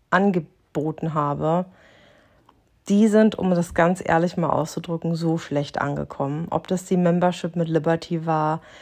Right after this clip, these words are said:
ob das, ähm, das Jahrestarot war, de-, die Astrologie- und Tarot-Sessions, ich bin da ganz offen und ehrlich mit euch. Auch wenn meine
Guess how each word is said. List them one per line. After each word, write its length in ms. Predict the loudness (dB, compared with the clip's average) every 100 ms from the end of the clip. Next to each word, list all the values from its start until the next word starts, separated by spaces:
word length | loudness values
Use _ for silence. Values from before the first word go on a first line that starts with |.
| -20 -10 -4
ob 220 | -4 0
das, 440 | 0 2 0 -10 -4
ähm, 320 | 0 0 0 -2
das 260 | -4 0
Jahrestarot 880 | 4 6 4 -2 -2 -2 0 -2 -2
war, 360 | 0 2 0 -2 -12 -20 -20 -20 _ _ 0
de-, 140 | 0 0
die 300 | -4 -4 2
Astrologie- 800 | 2 2 -2 -2 -2 -2 0 2
und 160 | 2
Tarot-Sessions, 840 | 0 -2 0 -2 0 -2 -2 -4 -6
ich 160 | -8 -4
bin 140 | 0
da 120 | 0
ganz 280 | 2 0 0
offen 240 | -4 -2
und 140 | -2 0
ehrlich 360 | 0 0 -2
mit 160 | -6 -6
euch. 340 | -4 -2 -2
Auch 140 | -2 0
wenn 140 | 2
meine 300 | 4 4 2